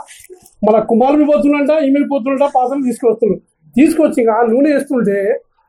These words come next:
చూ-, చూడండి, ఎలీషాను దేవుడు, ఎలీషాను ఉదయంలో ఉండి పలికినాడు. ఆ కాలం ఏం చేసినాడు దేవుడు? సృష్టి కామంటే సృష్టి కలిగిందా లేదా? చంద్రుడు కామంటే కలిగింది.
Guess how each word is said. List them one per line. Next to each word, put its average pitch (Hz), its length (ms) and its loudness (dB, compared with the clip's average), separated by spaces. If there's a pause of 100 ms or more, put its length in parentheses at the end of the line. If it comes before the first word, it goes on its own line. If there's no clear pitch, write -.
(160)
చూ-, 277 180 4 (100)
చూడండి, 277 240 2 (140)
ఎలీషాను 269 600 0
దేవుడు, 240 540 -2
ఎలీషాను 254 400 -2
ఉదయంలో 240 360 0
ఉండి 233 160 -4
పలికినాడు. 214 640 -2 (1300)
ఆ 226 120 0
కాలం 269 320 2
ఏం 262 160 4
చేసినాడు 254 380 0
దేవుడు? 240 480 0 (480)
సృష్టి 294 300 2
కామంటే 302 320 2
సృష్టి 254 300 -2
కలిగిందా 262 380 2
లేదా? 208 260 -2 (380)
చంద్రుడు 233 200 2
కామంటే 285 280 0
కలిగింది. 269 500 0